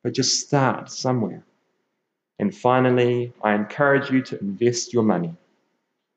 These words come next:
If you're already a regular giver to the church, find a movement of God that you feel passionate about and put your treasure where your heart is. May God bless us all as we strive to live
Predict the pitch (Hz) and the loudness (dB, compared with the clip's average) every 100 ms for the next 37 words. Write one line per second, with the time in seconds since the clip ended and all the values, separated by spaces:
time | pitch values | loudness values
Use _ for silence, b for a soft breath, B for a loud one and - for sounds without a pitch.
0 | _ - 110 135 127 135 160 180 127 120 | _ -8 2 6 6 8 6 6 6 6
1 | 135 131 139 135 131 123 123 - 139 - | 4 4 4 4 4 4 4 2 2 2
2 | - 95 92 - - _ _ _ - 135 | 0 -4 -4 -12 -20 _ _ _ -2 2
3 | 135 143 127 113 127 135 151 151 - 110 | 4 4 4 6 6 6 4 4 2 4
4 | 107 - - 120 113 127 120 - 139 - | 4 2 -2 -4 0 2 2 2 0 2
5 | 123 101 95 95 90 - _ _ _ _ | 0 0 -2 -6 -6 -10 _ _ _ _
6 | - 98 - 151 - 107 - 135 135 127 | -12 -12 0 0 2 0 0 2 2 4
7 | 131 120 117 113 117 - 101 92 - 85 | 2 2 2 2 0 0 -2 -2 -8 -14
8 | - - _ _ _ _ _ _ _ _ | -14 -16 _ _ _ _ _ _ _ _
9 | _ _ _ _ _ _ _ - 113 107 | _ _ _ _ _ _ _ -2 0 4
10 | 151 151 147 135 131 - 127 - 104 92 | 6 6 6 4 4 4 2 2 -4 -2
11 | 92 - _ _ - 107 107 - - 143 | -6 -12 _ _ -10 -6 -4 -2 2 4
12 | 135 135 123 107 92 87 | 4 2 0 2 0 -4